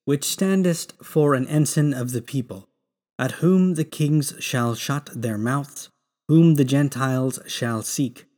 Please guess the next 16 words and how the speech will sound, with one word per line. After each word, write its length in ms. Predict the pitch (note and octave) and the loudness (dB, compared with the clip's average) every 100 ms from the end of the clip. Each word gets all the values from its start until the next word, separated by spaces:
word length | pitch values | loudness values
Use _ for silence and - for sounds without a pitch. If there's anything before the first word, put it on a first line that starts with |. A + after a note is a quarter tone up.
| _ _ _ - | _ _ _ -6
come 480 | C#3 D3+ D3+ D3+ _ | 0 2 0 -4 _
to 100 | - | -4
deliver 440 | A#2+ A2+ C3+ G#2 G2 | 0 2 0 0 -8
us, 300 | F2+ - - _ - | -10 -14 -16 _ -14
do 180 | A2+ C3+ | 0 4
not 360 | C#3 B2+ B2 - - | 4 2 -4 -14 -10
tarry. 400 | A#2 F#2+ G2 _ _ _ _ _ _ _ _ _ _ _ _ _ | -10 -10 -14 _ _ _ _ _ _ _ _ _ _ _ _ _
Pater 240 | C3 C#3 | -4 -2
noster, 480 | C#3 G#2 - G#2 F#2 - | -2 -2 -6 -12 -14 -8
qui 260 | A#2+ A2+ | -4 0
es 160 | B2+ - | -2 -2
in 60 | A#2 | -6
caeli, 340 | - B2+ B2+ | -2 -2 -2
sanctificetur 720 | - C3+ C3 A2+ A#2 A2+ A2+ | -4 -4 -4 -4 -6 -4 -2
nomen 280 | A2 G#2 F#2+ | -2 -4 -4
tuum, 400 | - E3 C#3+ | -4 0 -2